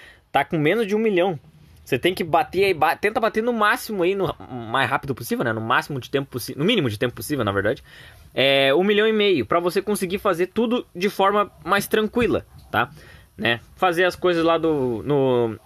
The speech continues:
tanto no Vortex, do vazio, né? Aqui no Vortex.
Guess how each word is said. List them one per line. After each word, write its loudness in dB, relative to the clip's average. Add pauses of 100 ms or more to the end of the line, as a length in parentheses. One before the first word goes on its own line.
tanto 0
no 0
Vortex, 0
do -2
vazio, 0
né? 0 (180)
Aqui -4
no -2
Vortex. -2